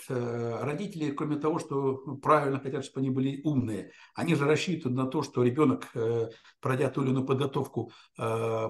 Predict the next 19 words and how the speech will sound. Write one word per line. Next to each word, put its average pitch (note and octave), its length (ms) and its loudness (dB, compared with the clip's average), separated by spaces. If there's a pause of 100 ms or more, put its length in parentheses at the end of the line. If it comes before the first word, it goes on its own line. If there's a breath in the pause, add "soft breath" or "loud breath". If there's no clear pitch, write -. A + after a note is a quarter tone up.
(140)
будет C3 420 -2
востребован B2+ 640 4
на B2+ 140 4
рынке C3 160 -6
труда C3+ 380 2
и B2 180 -2
высокооплачиваемый B2+ 840 2
работник C3 520 2 (240 soft breath)
в - 300 -12
той D3+ 160 6
или C#3+ 60 4
иной C#3 180 6
отрасли C#3 500 2
и - 180 0
сфере, - 600 2 (240)
он C#3+ 180 8
будет E3 240 10
востребован. D#3+ 760 4 (1000)
А, D3 520 6